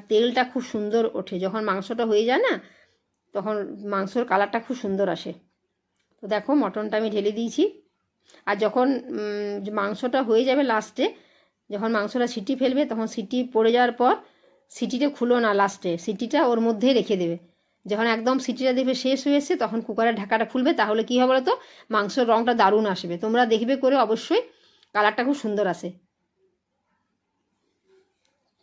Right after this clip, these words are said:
দেখো, মাংসটা প্রায় কষতে শুরু হয়ে গেছে। এরকমভাবে আমি ঢাকা দিয়ে, ঢাকা দিয়ে মটনটা খুব সুন্দরভাবে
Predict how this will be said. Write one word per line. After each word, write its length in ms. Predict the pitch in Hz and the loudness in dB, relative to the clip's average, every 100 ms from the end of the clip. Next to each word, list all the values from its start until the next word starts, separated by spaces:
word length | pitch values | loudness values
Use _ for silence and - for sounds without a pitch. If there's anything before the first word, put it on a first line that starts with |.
| 381 370 370 370 _ 381 392 381 381 _ _ _ _ _ _ _ _ _ | _ -20 -20 _ _ _ _ _ _ _ _ _ _ _ _ _ _ _
দেখো, 280 | 208 208 262 | -6 -4 -2
মাংসটা 400 | 262 185 196 226 | -2 -2 -2 -2
প্রায় 160 | 220 214 | 0 -2
কষতে 400 | 208 202 - - | -2 -6 -8 -6
শুরু 260 | 220 226 233 | -6 -4 -2
হয়ে 140 | 247 | 0
গেছে। 240 | 247 254 320 | 0 0 0
এরকমভাবে 520 | 240 208 208 226 220 | 2 0 -2 -2 0
আমি 80 | 226 | -2
ঢাকা 300 | 202 202 208 | -2 -2 -2
দিয়ে, 160 | 233 | -2
ঢাকা 240 | 214 202 214 | -4 -6 -6
দিয়ে 160 | 240 | -2
মটনটা 380 | 277 208 214 214 | 0 -2 -4 -6
খুব 180 | 208 233 | -6 -8
সুন্দরভাবে 560 | 226 202 202 226 220 | -8 -8 -2 -2 -2